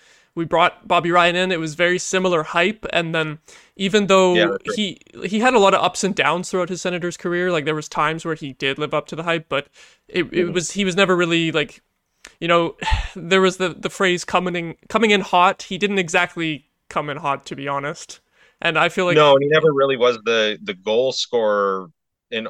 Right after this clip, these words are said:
Speaker 2: Ottawa that people were expecting when he came in. For a while there, he kinda transformed into more of a playmaker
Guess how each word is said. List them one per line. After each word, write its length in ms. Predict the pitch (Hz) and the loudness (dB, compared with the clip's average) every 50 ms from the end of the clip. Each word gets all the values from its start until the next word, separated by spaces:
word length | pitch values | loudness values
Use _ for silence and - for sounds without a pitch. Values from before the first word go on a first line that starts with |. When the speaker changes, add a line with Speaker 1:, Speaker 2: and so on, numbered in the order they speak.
| - - | -8 -6
Speaker 2:
Ottawa 640 | 110 113 120 120 120 117 110 107 107 104 101 101 98 | -4 -2 -2 -2 -2 -2 -2 0 0 0 0 -2 -2
that 340 | 92 98 95 95 95 95 - _ _ _ _ _ _ _ | -2 -2 -2 -2 -2 -4 -6 _ _ _ _ _ _ _
people 260 | - 117 - - 107 101 | -14 -12 -8 -6 -4 -2
were 140 | 101 98 95 | 0 0 0
expecting 840 | - - - - - 113 113 - _ - 101 95 92 92 90 90 - _ - | -2 -4 -6 -4 -4 -4 -4 -6 _ -4 -4 -4 -4 -4 -6 -8 -10 _ -4
when 160 | 104 101 95 | -2 -2 -2
he 80 | 90 | -2
came 340 | 82 - 98 92 90 90 90 | -2 -2 -2 -2 -2 -2 -2
in. 240 | 87 87 85 87 92 | -4 -4 -6 -8 -2
For 160 | - 113 110 | 2 4 4
a 80 | 107 104 | 6 6
while 240 | 107 107 104 107 104 | 6 6 6 6 6
there, 180 | 107 107 101 98 | 6 4 4 4
he 80 | 92 | 2
kinda 220 | - 107 104 98 90 | 0 -2 -2 -2 -2
transformed 540 | - 104 101 98 95 - 110 110 107 98 | 0 0 0 0 0 0 0 0 0 0
into 160 | 104 113 117 107 | -2 -2 -2 0
more 200 | 101 101 101 98 | 2 2 4 2
of 80 | 90 | 2
a 80 | 98 - | -2 -2
playmaker 680 | - - 101 101 101 98 90 87 87 - 95 98 101 | -2 0 0 0 -2 -4 -4 -6 -4 -4 -2 -2 -2